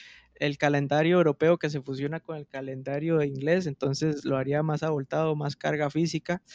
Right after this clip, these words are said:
Entonces, pa-, eh, veríamos cómo los, eh, equipos ingleses se acomodan a esa carga y de ver cómo manejan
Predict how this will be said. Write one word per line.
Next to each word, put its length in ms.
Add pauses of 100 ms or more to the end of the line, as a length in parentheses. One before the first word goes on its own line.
(320)
Entonces, 440
pa-, 100
eh, 480
veríamos 420
cómo 240
los, 640
eh, 480
equipos 500
ingleses 400
se 80
acomodan 600
a 240
esa 180
carga 540 (1080)
y 120
de 40
ver 200
cómo 200
manejan 640